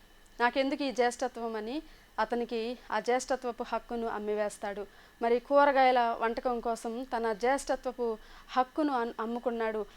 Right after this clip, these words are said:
ఒక పూట కూటి కొరకు జ్యేష్ఠత్వపు హక్కును అమ్ముకున్నాడని మరి హెబ్రీయులకు రాసిన పత్రిక పన్నెండో అధ్యాయం పదహారో వచనంలో రాయబడింది. ఆ విధంగా ఏశావు తన జ్యేష్ఠత్వాన్ని మరి తన తమ్ముడైన యాకోబుకు అమ్మివేశాడు.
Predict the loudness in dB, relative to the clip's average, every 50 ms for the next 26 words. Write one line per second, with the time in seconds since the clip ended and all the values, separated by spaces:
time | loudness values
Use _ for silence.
0 | -20 -4 -2 -2 0 0 -2 0 2 2 6 6 6 4 4 0 -2 0 0 0
1 | 2 2 2 2 2 -2 -2 -2 -2 2 2 2 2 2 0 -2 -2 -2 -4 -6
2 | -6 -6 -6 -6 -6 -6 -6 -6 -4 -4 -4 -6 -4 -4 -4 -4 -2 -2 -2 -2
3 | -4 -4 -6 -6 -8 -8 -10 -16 -20 -20 -12 -4 -4 -2 0 2 0 0 0 0
4 | -2 0 0 0 0 2 2 2 2 2 2 -2 -2 -2 -2 -4 -4 -6 -2 0
5 | 0 2 2 0 0 0 0 2 0 0 0 -2 -4 -4 -4 -4 -6 -6 -6 -6
6 | -6 -6 -4 -4 -4 -4 -6 -6 -8 -8 -8 -6 -6 -6 -6 -8 -8 -8 -8 -8
7 | -8 -8 -8 -8 -10 -10 -16 -20 _ -20 -4 4 6 6 6 6 6 4 4 4
8 | 6 8 8 8 8 6 6 4 6 4 6 6 4 2 0 -2 -2 0 2 4
9 | 4 4 2 0 -4 -4 0 0 0 0 0 0 -2 -2 -4 -4 -8 -12 -20 -20
10 | -20 -8 -4 -2 -2 0 0 -2 -2 0 0 0 2 2 2 2 2 2 2 2
11 | 0 0 2 2 2 2 2 0 -2 -2 -4 -6 -6 -4 -4 -4 -4 -4 -4 -4
12 | -4 -6 -6 -8 -10 -10 -10 -10